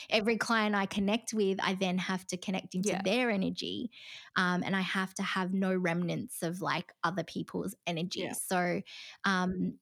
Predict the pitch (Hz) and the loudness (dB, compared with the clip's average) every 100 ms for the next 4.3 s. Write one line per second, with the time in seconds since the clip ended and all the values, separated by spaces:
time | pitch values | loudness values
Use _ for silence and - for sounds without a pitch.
0 | - - 202 196 196 226 240 233 208 208 | 0 2 4 2 4 4 4 4 0 -6
1 | _ - 208 214 226 196 214 208 196 214 | _ 0 2 4 2 2 2 2 2 0
2 | - 208 208 202 180 202 - - 180 208 | 0 0 0 -2 0 0 0 0 2 4
3 | 294 415 349 - - - - - 226 208 | 4 2 0 -8 -14 -20 -20 -4 2 4
4 | 202 196 | 4 4